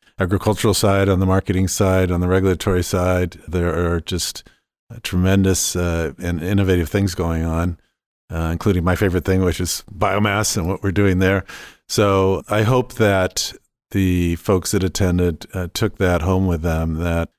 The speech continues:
yeah, these are tough times. It's a twenty-five-year bet that you're placing when you plant an orchard. And inevitably, you're gonna have some down years throughout that. Fortunately,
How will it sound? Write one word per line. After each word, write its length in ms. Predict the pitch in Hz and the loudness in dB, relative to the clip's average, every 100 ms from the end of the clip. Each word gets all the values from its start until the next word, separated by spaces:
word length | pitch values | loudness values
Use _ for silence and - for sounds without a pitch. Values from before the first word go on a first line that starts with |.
| _ | _
yeah, 180 | 87 101 | -2 0
these 220 | 95 92 | 2 0
are 40 | 90 | -2
tough 240 | - 98 | -2 -4
times. 600 | - 101 101 104 104 - | -2 0 2 2 0 -6
It's 120 | - | -8
a 60 | 87 | -6
twenty-five-year 720 | - 101 95 107 95 95 95 | 0 2 2 2 0 2 0
bet 340 | 80 98 98 - | 2 0 0 -4
that 240 | 90 - | -6 -4
you're 280 | 92 85 85 _ | -2 -2 -6 _
placing 420 | - 98 98 127 107 | -4 -2 0 2 2
when 140 | 95 | 2
you 40 | |
plant 300 | 87 107 95 | 0 0 0
an 100 | 85 | 0
orchard. 460 | 92 101 - 139 135 - - _ _ - | 0 -2 0 -2 -2 -12 -20 _ _ -8
And 580 | 95 92 90 87 87 85 - _ | -2 0 0 0 0 -4 -8 _
inevitably, 640 | 107 92 95 98 90 98 98 | -4 0 2 2 2 2 2
you're 100 | 92 | 2
gonna 160 | 92 | 0
have 200 | 92 92 | 0 0
some 300 | - 92 82 - | -2 -2 -4 -2
down 300 | 98 92 92 | -2 0 2
years 580 | 92 92 107 104 - - | 2 2 2 -2 -6 -8
throughout 320 | 92 87 80 | -4 -2 0
that. 280 | 98 107 - | 2 0 0
Fortunately, 600 | 101 98 101 90 87 | -2 -2 0 0 0